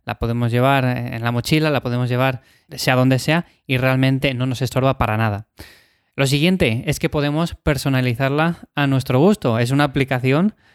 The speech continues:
que en ese sentido nos permite mucha flexibilidad, o sea, viene en blanco y por lo tanto nosotros podemos hacer ahí lo que queramos. No es como estas aplicaciones que te viene ya predefinido un diseño y tienes que utilizar ese, ¿no? Pues con esto no. Y lo siguiente sería que no necesita copias de seguridad.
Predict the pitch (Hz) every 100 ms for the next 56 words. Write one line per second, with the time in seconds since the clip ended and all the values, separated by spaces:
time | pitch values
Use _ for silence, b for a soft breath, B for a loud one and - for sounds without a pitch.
0 | b b - 127 120 120 123 147 135 131
1 | 135 151 156 131 117 120 139 127 127 -
2 | 123 120 - 113 120 151 151 123 120 131
3 | 113 113 117 117 123 127 143 147 185 165
4 | 123 117 127 127 127 131 143 - 120 127
5 | 131 123 131 127 143 180 b b - 127
6 | 123 120 113 120 110 107 b b b -
7 | 123 131 - 123 123 127 120 123 131 117
8 | 139 151 165 - 123 123 131 139 123 127
9 | 117 110 127 131 110 117 123 127 143 147
10 | 165 165 127 123 - 123 120 120 107 -
11 | 127 175 b b - 113 - 127 139 135
12 | 120 113 b b b _ 185 185 185 180
13 | 180 190 - 151 165 - 139 156 160 147
14 | 135 - 135 131 135 127 135 120 113 117
15 | 110 110 104